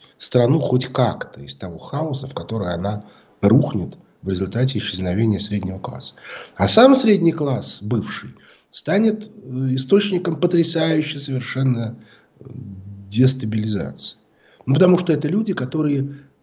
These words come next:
уже три поколения. Они, а, они уже третье поколение, которые привыкли жить прилично. И они,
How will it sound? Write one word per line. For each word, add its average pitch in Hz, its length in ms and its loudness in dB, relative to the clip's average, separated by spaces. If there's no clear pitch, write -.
уже 127 520 2
три 131 140 2
поколения. 135 500 0
Они, 139 360 2
а, - 220 -2
они 170 440 6
уже 135 300 -2
третье 135 480 -2
поколение, 156 720 -6
которые 143 360 2
привыкли 131 540 2
жить 135 360 0
прилично. 143 1500 4
И 120 100 4
они, 131 540 4